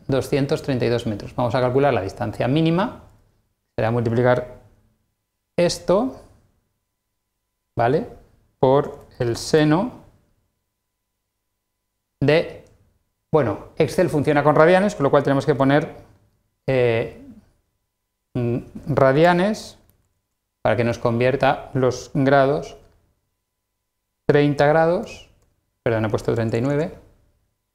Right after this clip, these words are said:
sale ciento dieciséis metros. Esa es la distancia mínima entre el borde de pista y el borde de la calle de rodaje para que pueda frenar.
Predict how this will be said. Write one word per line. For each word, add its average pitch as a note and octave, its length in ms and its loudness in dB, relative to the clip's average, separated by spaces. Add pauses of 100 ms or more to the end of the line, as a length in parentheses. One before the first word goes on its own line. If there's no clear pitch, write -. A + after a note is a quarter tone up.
(3250)
sale C#3 360 0
ciento D#3+ 520 0
dieciséis B2 440 -2
metros. - 460 -12 (340)
Esa C#3 140 0
es C#3+ 60 2
la C#3+ 80 2
distancia C#3 340 0
mínima F3+ 560 0 (380)
entre D3+ 340 2
el C3+ 60 0
borde C3 260 2
de C3+ 140 2
pista D3 580 -4 (400)
y C#3+ 240 -2 (240)
el C#3 160 4
borde C3 240 4
de C3+ 100 4
la C3 140 4
calle C#3+ 140 4
de C3+ 80 2
rodaje C#3+ 340 0
para D3+ 160 0
que G#2+ 100 -2
pueda F#2+ 260 -6
frenar. D#3 420 -6